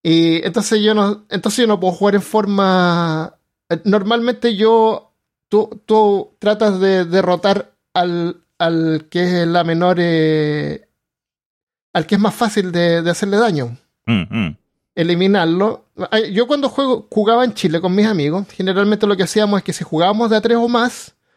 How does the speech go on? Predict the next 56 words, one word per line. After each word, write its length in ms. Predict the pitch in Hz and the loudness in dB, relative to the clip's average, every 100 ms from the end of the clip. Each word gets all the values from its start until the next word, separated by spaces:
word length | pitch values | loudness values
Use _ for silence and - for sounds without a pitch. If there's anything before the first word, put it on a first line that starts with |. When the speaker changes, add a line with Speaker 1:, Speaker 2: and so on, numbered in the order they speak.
| _ _ _ _ | _ _ _ _
Speaker 1:
una 180 | - 202 | -2 2
vez 140 | 208 214 | 2 0
que 120 | 214 | 2
uno 220 | 202 220 | 2 2
moría, 460 | 220 226 269 285 247 | 2 2 2 2 0
el 60 | |
juego 260 | 196 226 220 | 0 0 2
terminaba 500 | 208 196 190 214 240 | 2 0 2 2 2
y 40 | |
ganaba 280 | 214 202 208 | 2 2 2
el 100 | 202 | 0
que 120 | 202 | -2
tenía 460 | 180 180 196 190 180 | -2 0 2 2 2
más 240 | 180 180 | 0 -2
puntos 340 | - 180 170 170 | -4 -6 -4 -4
de 80 | 165 | -2
vida. 260 | 135 107 - _ _ _ _ _ _ _ _ _ - | -4 -6 -12 _ _ _ _ _ _ _ _ _ -12
¿Me 60 | |
Speaker 2:
Ok. 60 | 151 | -4
Speaker 1:
entiendes? 300 | 151 180 196 - _ _ _ | -2 -2 -4 -8 _ _ _
Entonces, 360 | 202 175 190 196 | -6 -4 -2 -4
si 400 | - 196 180 175 | 0 2 2 2
yo 120 | 196 | 0
te 100 | 214 | 0
pudiera 340 | 202 208 208 | 2 2 4
matar 300 | 214 208 220 | 2 2 2
a 100 | 202 | 0
ti, 260 | 190 226 156 | 0 0 0
pero 260 | 156 170 170 | 0 0 2
el 100 | 185 | 2
otro 180 | 196 | 0
oponente 680 | 202 208 220 208 - 180 170 | 0 2 0 0 -2 -2 -2
tiene 240 | 175 196 180 | 0 0 2
más 180 | 190 196 | 0 2
vida 220 | 208 196 | 2 2
que 160 | 196 170 | 0 0
yo, 420 | 202 262 311 _ _ _ _ | 2 0 -2 _ _ _ _
eh, 460 | 175 170 170 165 165 | -4 -2 0 -2 0
yo 80 | 175 | 0
no 100 | 190 | 0
te 60 | 185 | 0
voy 140 | 185 | 0
a 120 | 190 | 0
poder 220 | 175 170 175 | 0 0 0
matar 280 | 196 196 | 0 0
porque 200 | 214 185 | -2 -4
s-, 180 | 175 - - | -8 -12 -12
el 100 | 160 | -4
juego 200 | 190 180 | -2 -2
se 100 | 180 | -2
termina 280 | 170 190 190 | -2 0 0
y 40 | |
yo 100 | 175 | 0
pierdo, 300 | 185 180 135 | 0 0 -2
¿me 80 | 135 | -6
entiendes? 320 | 139 170 208 | -4 -4 -4